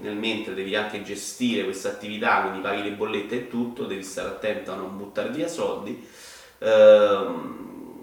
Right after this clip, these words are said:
io ho provato la modalità pippe, eh, in cui probabilmente non, cioè, in cui sicuramente non devi collegare esattamente tu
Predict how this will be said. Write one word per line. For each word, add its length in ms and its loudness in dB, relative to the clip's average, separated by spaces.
io 180 8
ho 60 0
provato 300 6
la 80 8
modalità 420 4
pippe, 840 6
eh, 600 0
in 120 -4
cui 160 -2
probabilmente 720 0
non, 500 0
cioè, 320 -4
in 140 -14
cui 160 -12
sicuramente 640 2
non 180 0
devi 200 -2
collegare 760 0
esattamente 880 -6
tu 340 0